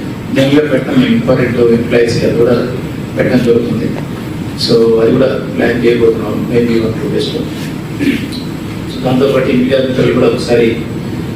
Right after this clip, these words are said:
ఇలా వాళ్ళు సహకరించిన ధన్యవాదాలు తెలియజేసుకుంటూ, then, uh, we thought, uh, we'll, let's have a dinner chat,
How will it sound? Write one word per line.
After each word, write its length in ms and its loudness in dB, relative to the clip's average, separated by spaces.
ఇలా 160 2
వాళ్ళు 180 2
సహకరించిన 500 2
ధన్యవాదాలు 400 2
తెలియజేసుకుంటూ, 640 0
then, 160 4
uh, 180 2
we 160 -2
thought, 240 2
uh, 140 2
we'll, 180 -2
let's 240 -2
have 160 4
a 100 -2
dinner 200 -2
chat, 180 2